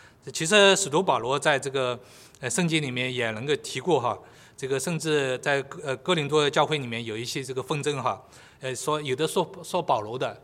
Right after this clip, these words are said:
有的说亚波罗的，有的说这个彼得基法的哈，所以这个就出现这个纷争了哈。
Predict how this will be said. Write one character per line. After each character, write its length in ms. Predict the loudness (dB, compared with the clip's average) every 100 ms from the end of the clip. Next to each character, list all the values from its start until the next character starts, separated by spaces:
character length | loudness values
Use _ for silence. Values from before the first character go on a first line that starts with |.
| -10
有 100 | -8
的 80 |
说 160 | -4 0
亚 140 | 0
波 140 | 0 -2
罗 120 | -2
的， 100 | -4
有 140 | -6
的 80 | -6
说 200 | -2 -2
这 100 | -2
个 160 | -2 -4
彼 160 | -6
得 120 | -10 -8
基 200 | -6 -4
法 180 | -4
的 100 | -2
哈， 200 | -4 -4 -6 -20 -20 -6
所 80 |
以 40 | -4
这 120 | 2
个 80 | 4
就 120 | 4
出 140 | 4
现 160 | 4 2
这 80 | 4
个 120 | 0
纷 180 | 0 0
争 140 | 0
了 100 | 2
哈。 180 | 0 -2